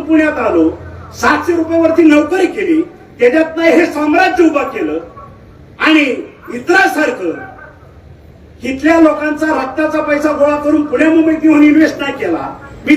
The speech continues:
तिथं कमवलं आणि तिथले पैसे आणून इथं टाकून ज्या शेतकरी कुटुंबात मी जन्मलो, त्याला कुठंतरी न्याय देण्याचं काम मी केलं. ही माझी चूक नाही ना, हे अध्यात्म आहे.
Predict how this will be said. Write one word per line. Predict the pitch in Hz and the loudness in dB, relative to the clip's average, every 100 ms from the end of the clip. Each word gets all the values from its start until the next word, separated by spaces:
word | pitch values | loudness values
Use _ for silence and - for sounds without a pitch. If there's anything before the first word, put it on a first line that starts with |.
| 294 | 2
तिथं | 294 294 381 381 | -2 0 -2 0
कमवलं | 330 285 226 185 - - | -2 -2 -4 -6 -12 -14
आणि | - - | -14 -8
तिथले | 294 294 339 - | -8 -2 0 2
पैसे | 311 302 | 0 -2
आणून | 285 285 269 | -4 -4 -6
इथं | 254 254 | -6 -8
टाकून | 233 233 359 359 - - | -8 0 2 2 -2 -12
ज्या | - 269 262 | -4 -2 -2
शेतकरी | 269 294 - 403 392 | -6 -6 0 2 2
कुटुंबात | 330 320 302 294 285 | 2 0 0 -2 -4
मी | 277 | -2
जन्मलो, | 262 247 240 226 - - - - | -2 2 2 2 0 -6 -8 0
त्याला | 330 359 - | 2 2 0
कुठंतरी | 311 294 285 269 - - 330 | -4 -4 -4 -4 -6 -10 -8
न्याय | 349 330 381 | -2 0 2
देण्याचं | 330 311 302 285 | 2 2 0 -4
काम | 262 262 | -6 -6
मी | 269 262 | -6 -2
केलं. | 240 214 190 - - - - - | -2 -2 -8 -12 -20 -20 -20 -18
ही | 233 | -10
माझी | 233 254 | -8 -8
चूक | 254 262 247 | -10 -12 -10
नाही | 240 185 | -8 -6
ना, | - - - - - - - - - - - - - - - | -6 -10 -20 -20 -20 -20 -20 -20 -20 -20 -20 -20 -20 -20 -4
हे | - | -2
अध्यात्म | - - 262 254 - | 0 0 -2 -4 -8
आहे. | 156 - | -12 -12